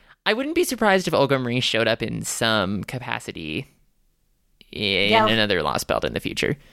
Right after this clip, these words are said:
Speaker 1: But
Speaker 2: I don't know, there's, like, there's a portion of the fan base that is, like, weirdly enamored with Olga Marie for reasons that I don't really understand, because
Speaker 1: Uh-huh.
Speaker 2: she exists for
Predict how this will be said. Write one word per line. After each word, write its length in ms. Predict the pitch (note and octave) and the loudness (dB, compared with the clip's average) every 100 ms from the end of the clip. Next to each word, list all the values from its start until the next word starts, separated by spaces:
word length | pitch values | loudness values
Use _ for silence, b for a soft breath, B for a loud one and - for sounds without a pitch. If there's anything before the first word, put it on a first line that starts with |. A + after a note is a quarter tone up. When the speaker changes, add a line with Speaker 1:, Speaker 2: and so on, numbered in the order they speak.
| b b b - - | b b b -20 0
Speaker 1:
But 420 | A#2 A2+ - - - | 2 2 -6 -8 4
Speaker 2:
I 60 | |
don't 100 | A#3 | 6
know, 80 | G#3+ | 6
there's, 260 | D#3+ G3 - | 4 2 4
like, 220 | G#3+ F#3+ B B B B - - - - | 2 0 B B B B -16 -18 -12 2
there's 200 | C4 C#4+ | 4 4
a 80 | |
portion 680 | F3+ - D3 E3+ E3 F3+ - - | 0 0 0 2 4 2 0 -2
of 240 | C3 B2 B2 | 0 0 -2
the 80 | |
fan 260 | - A#2 B2 | 0 2 4
base 280 | C3 C3 - | 4 4 2
that 220 | - A2 | 0 0
is, 160 | A2 G#2+ | 0 -2
like, 160 | G#2+ - B B B B B B | -2 -4 B B B B B B
weirdly 540 | - B2+ C3 E3+ E3 D3 | -6 2 2 2 2 2
enamored 460 | B2+ A#2+ C#3 C#3 | 2 2 4 4
with 180 | C#3 B2 | 2 2
Olga 200 | C3 B2+ | 2 2
Marie 360 | B2+ A#2 B2 B2+ | 2 2 2 0
for 180 | - A2 | -2 -2
reasons 480 | A#2+ B2 C3 B2 | 0 0 0 0
that 300 | - G#2+ - - - - - - - - | 0 0 0 -12 -20 -20 -18 -16 -14 -4
I 140 | A#2 | -2
don't 300 | A2+ A#2 B2 | 2 0 0
really 280 | A2+ A2+ A2+ | 0 0 0
understand, 680 | A2 G#2 - A2 G#2 A#2+ - - - | -2 -4 -4 -2 0 0 -4 -12 -10
because 180 | - C#3+ | -2 2
Speaker 1:
Uh-huh. 80 | A#2+ | 2
Speaker 2:
she 200 | - B2 | 2 0
exists 440 | A2+ A#2+ A#2+ - - | -2 -2 -2 -2 -2
for 380 | B2 A2 G#2+ | -2 0 -2